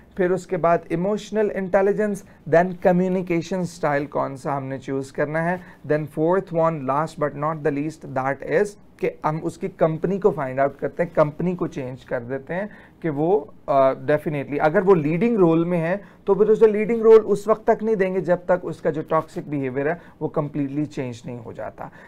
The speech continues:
ये तो आ गया, आ गया हमारा वो वाला हिस्सा, वो वाली साइड, वो वाला पर्सपेक्टिव जो कि एक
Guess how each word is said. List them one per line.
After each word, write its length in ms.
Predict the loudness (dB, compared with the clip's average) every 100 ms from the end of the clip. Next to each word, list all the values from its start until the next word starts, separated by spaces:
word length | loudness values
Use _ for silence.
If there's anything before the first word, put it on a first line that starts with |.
| -10 2
ये 180 | 4
तो 120 | 6 6
आ 260 | 6 0
गया, 300 | 2 2 2 2
आ 100 | 2
गया 200 | 4 0
हमारा 320 | 2 2 2
वो 280 | 0 -2 4
वाला 220 | 4 4
हिस्सा, 420 | 0 -6 -2 -2
वो 200 | 0 2
वाली 180 | 2 2
साइड, 420 | -2 -2 0 -2
वो 120 | -2
वाला 160 | 0 0
पर्सपेक्टिव 580 | -2 -6 -6 -6 -6 -8
जो 180 | -6 -8
कि 120 | -8
एक 220 | -6